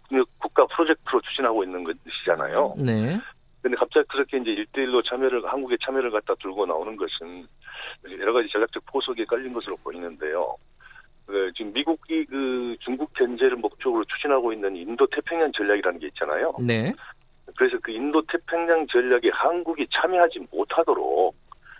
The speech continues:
Speaker 1: 이른바 선제적으로 대응하기 위한 그 조치로 이른바 일대일로 참여를 들고 나오는 거 아닌가 이렇게
Speaker 2: 네.
Speaker 1: 보이는 겁니다.
Speaker 2: 예.
Speaker 1: 그리고 이제 또 하나 우리가 주목이 되는 거는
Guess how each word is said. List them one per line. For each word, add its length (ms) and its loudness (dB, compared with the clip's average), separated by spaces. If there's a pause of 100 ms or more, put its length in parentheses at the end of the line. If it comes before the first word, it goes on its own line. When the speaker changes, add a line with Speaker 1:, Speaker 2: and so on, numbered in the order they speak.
(340)
Speaker 1:
이른바 240 4
선제적으로 480 6
대응하기 500 2
위한 280 2 (140)
그 100 -4
조치로 520 0
이른바 420 -2
일대일로 840 -2
참여를 440 -2
들고 200 -2
나오는 240 -2
거 100 2
아닌가 480 -2
이렇게 200 -6
Speaker 2:
네. 120 -2
Speaker 1:
보이는 260 -4
겁니다. 720 0
Speaker 2:
예. 440 -4 (220)
Speaker 1:
그리고 240 2
이제 220 2
또 80 2
하나 120 4
우리가 380 4
주목이 320 2
되는 260 -8
거는 480 -6